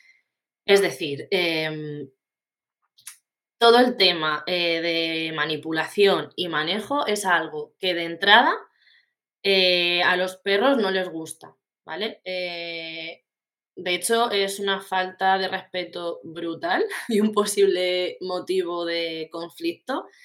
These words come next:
que otro individuo venga a invadirlos y a tocarles todo, todo su cuerpo.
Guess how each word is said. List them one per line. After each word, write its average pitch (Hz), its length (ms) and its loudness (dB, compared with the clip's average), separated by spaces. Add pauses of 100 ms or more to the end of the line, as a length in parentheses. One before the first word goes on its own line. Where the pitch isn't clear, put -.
(420)
que 180 140 4
otro 190 180 4
individuo 180 600 2
venga 208 480 2
a 196 100 0
invadirlos 170 540 -4
y 180 40 -10
a 165 40 -12
tocarles 160 460 -10
todo, 151 600 -12
todo 151 200 -10
su 143 220 -14
cuerpo. 135 260 -14